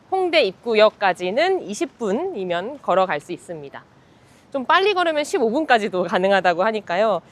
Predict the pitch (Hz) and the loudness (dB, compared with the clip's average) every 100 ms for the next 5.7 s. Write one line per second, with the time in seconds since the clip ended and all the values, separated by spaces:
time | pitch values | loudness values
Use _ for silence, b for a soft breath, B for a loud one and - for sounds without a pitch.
0 | B B B - 233 311 403 349 330 302 | B B B -4 2 4 4 -2 0 -2
1 | 320 320 262 220 202 226 196 196 202 165 | 0 -4 -2 -2 2 2 2 -2 -2 -4
2 | 147 185 165 165 202 185 156 - b b | -8 -10 -8 -4 -2 -2 -6 -10 b b
3 | b - 403 - - - 370 415 453 320 | b 4 4 4 -4 -2 2 4 2 4
4 | 240 190 190 349 415 349 - 247 294 240 | 4 4 4 4 4 0 -2 2 2 2
5 | 226 220 170 156 156 254 | 2 4 2 -4 -2 0